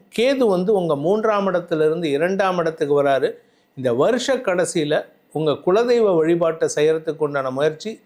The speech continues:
ஆதாயத்தை கொடுக்கும். நீண்ட நாட்களாக, எனக்கு தெரிஞ்சு கிட்டத்தட்ட ஒரு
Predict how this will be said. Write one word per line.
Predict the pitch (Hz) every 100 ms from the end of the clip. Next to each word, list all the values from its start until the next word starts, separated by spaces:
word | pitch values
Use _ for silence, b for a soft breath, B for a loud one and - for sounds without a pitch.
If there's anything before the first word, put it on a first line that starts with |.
| _
ஆதாயத்தை | 127 160 190 196 180 170 147
கொடுக்கும். | 156 147 147 196 240 b b b -
நீண்ட | 147 226 269 254
நாட்களாக, | 190 180 175 165 156 139 139 110
எனக்கு | - 147 165 165
தெரிஞ்சு | 185 220 240 -
கிட்டத்தட்ட | 190 180 196
ஒரு | 202 185 170 156